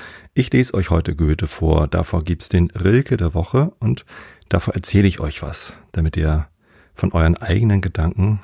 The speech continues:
abgelenkt seid und besser einschlafen könnt.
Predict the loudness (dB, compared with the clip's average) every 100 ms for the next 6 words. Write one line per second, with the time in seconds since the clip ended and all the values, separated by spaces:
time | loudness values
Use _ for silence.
0 | _ -10 -2 2 2 0 0 0 0 0
1 | 0 -2 -10 -4 -2 -2 -6 -20 _ -20
2 | _ 4 4 2 0 -4 -6 -10 -8 -10
3 | -12